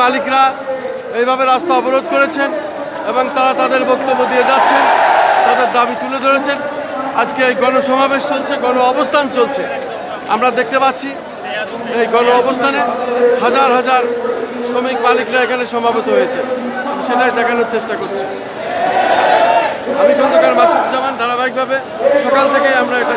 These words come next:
দেখিয়ে যাচ্ছি এবং আমরা দেখতে পাচ্ছি পুরা রাস্তা অবরোধ। এই রাস্তাঘাটে কোনো গাড়ি চলছে না, রাস্তা পুরো অবরোধ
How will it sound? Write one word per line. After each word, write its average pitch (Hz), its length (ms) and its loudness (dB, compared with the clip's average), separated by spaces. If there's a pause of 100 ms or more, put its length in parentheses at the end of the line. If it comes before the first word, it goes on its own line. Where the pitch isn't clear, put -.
দেখিয়ে 220 260 -2
যাচ্ছি 208 220 -2 (480)
এবং 269 120 4 (100)
আমরা 254 200 2
দেখতে 262 220 0
পাচ্ছি 269 260 -2
পুরা 269 180 0 (100)
রাস্তা 262 300 -2
অবরোধ। 196 240 -4 (520)
এই 240 120 4
রাস্তাঘাটে 262 480 2 (680)
কোনো 262 140 0 (100)
গাড়ি 254 160 2 (100)
চলছে 254 300 0
না, 247 80 2 (540)
রাস্তা 247 220 -2 (100)
পুরো 247 140 0 (120)
অবরোধ 254 300 2